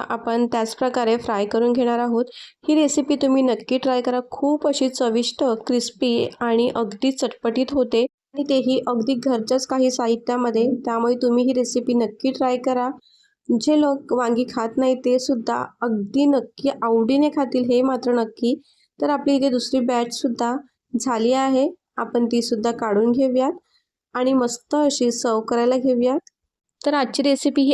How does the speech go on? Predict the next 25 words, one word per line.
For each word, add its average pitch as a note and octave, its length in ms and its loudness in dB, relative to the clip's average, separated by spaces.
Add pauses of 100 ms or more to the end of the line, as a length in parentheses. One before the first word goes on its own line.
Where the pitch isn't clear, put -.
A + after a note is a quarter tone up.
आवडली A#3+ 380 0
असेल, C4+ 400 2
तर C4 40 2
प्लीज B3+ 500 0
एक B3+ 220 0
लाईक A3+ 320 2
नक्की A3+ 340 0
करा B3+ 320 0 (140)
आणि A#3+ 240 0
नवीन A#3+ 340 2
असेल C#4 260 2
चॅनलवरती, B3 580 2
तर A#3 120 -2
नक्की A3+ 400 -2
सबस्क्राईबसुद्धा A#3 800 0
करा B3 280 0 (560)
आणि C4+ 360 2
तुमच्या B3+ 360 2
मित्रपरिवारामध्ये, B3 1120 2
नातेवाईकांमध्ये B3 840 0
ही A#3+ 160 -2
रेसिपी B3 460 0
नक्की A3+ 360 0
शेअर C4+ 400 0
करा. A#3+ 220 0